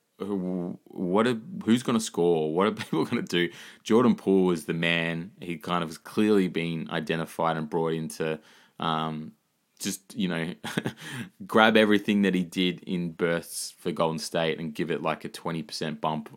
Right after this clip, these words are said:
if the minimum. Like, so I think the fact that, you know, he was a frustrating player, at, and that's, you know, saying it lightly last year.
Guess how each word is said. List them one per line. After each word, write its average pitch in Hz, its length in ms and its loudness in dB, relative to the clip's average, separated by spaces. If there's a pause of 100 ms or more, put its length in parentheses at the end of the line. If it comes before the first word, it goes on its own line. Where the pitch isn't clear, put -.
if - 260 -8
the 85 120 -6
minimum. 80 480 -6
Like, 78 260 -6 (300)
so 95 160 0
I 90 40 4
think 107 240 -2
the 113 80 -2
fact - 360 -4
that, 85 300 -2 (420)
you 90 100 0
know, 82 280 0 (1000)
he 104 120 0
was 104 140 4
a 98 60 4
frustrating 101 960 4
player, 87 560 2 (500)
at, - 300 -6
and 90 160 0
that's, 85 200 -4 (180)
you 95 100 0
know, 85 80 -2
saying 87 240 -4
it 78 80 -6
lightly 85 380 2
last 85 400 -2
year. 78 220 -2